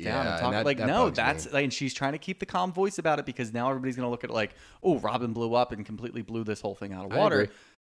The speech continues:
Speaker 1: And I'm gonna look good. And Wendy knew what she was doing, and she sat there and used Robin's aggressiveness, used Robin's anger against her, and pushed it right back at her. And Robin's like, "Fuck this. Like, I'm not getting anywhere. I'm leaving." I think that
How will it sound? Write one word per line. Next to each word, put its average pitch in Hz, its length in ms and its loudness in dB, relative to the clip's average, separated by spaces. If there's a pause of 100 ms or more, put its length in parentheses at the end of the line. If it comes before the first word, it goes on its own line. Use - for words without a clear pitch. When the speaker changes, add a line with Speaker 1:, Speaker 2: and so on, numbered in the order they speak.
(140)
Speaker 1:
And 123 200 2
I'm 123 200 2
gonna 113 180 -2
look 104 220 -4
good. - 380 -2
And 120 180 -4
Wendy 226 280 2
knew 143 180 2
what 139 140 -4
she - 160 -6
was 147 140 -6
doing, 113 460 -8
and 117 200 -2
she 160 160 -6
sat 95 340 -4
there 117 240 0
and 110 220 -4
used 143 640 0
Robin's 110 420 -2
aggressiveness, 135 640 -2
used 117 240 -2
Robin's 104 380 -2
anger 113 400 -2
against 139 460 -6
her, 92 240 -8 (320)
and 110 120 -6
pushed - 280 -2
it 110 80 -8
right 101 160 0
back 104 220 -2
at 131 120 2
her. 110 80 0
And 98 80 -4
Robin's 107 220 -2
like, 104 160 -4
"Fuck - 220 -4
this. 98 160 -6
Like, - 140 -6
I'm 110 120 0
not 120 240 -4
getting 117 280 0
anywhere. 98 400 -4
I'm 104 180 -6
leaving." 131 320 -4 (440)
I 143 140 2
think 156 300 -4
that 117 320 0